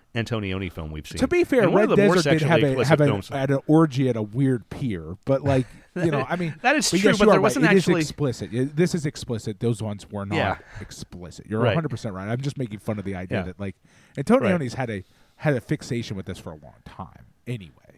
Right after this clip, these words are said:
Speaker 1: Yeah. And, and I go back and forth on, on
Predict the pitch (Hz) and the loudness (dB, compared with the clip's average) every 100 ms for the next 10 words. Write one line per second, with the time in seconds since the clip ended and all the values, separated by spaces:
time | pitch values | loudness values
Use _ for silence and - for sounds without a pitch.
0 | _ - 92 - _ _ _ _ _ _ | _ -6 -6 -6 _ _ _ _ _ _
1 | _ _ - 175 170 202 _ 180 175 170 | _ _ -10 -4 -4 -6 _ -4 -4 -2
2 | 254 302 240 185 - 156 139 147 120 120 | -4 -4 -2 -4 -2 -2 0 -4 -6 -10
3 | _ _ - 131 120 127 | _ _ -6 -4 -4 -10